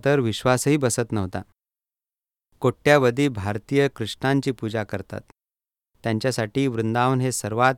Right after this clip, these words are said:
पवित्र तीर्थस्थान आहे. वृंदावनवासियांनी यापूर्वी अशा भिन्न वंशाचे लोक कधीही पाहिले नव्हते.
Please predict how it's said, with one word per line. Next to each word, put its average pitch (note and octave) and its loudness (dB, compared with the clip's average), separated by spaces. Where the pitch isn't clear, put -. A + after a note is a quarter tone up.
पवित्र C3 0
तीर्थस्थान A2 -6
आहे. G2 -12
वृंदावनवासियांनी B2 0
यापूर्वी A#2+ -2
अशा B2 -2
भिन्न C3 -2
वंशाचे B2 -2
लोक A#2+ -2
कधीही B2 -2
पाहिले A2+ -4
नव्हते. G2+ -6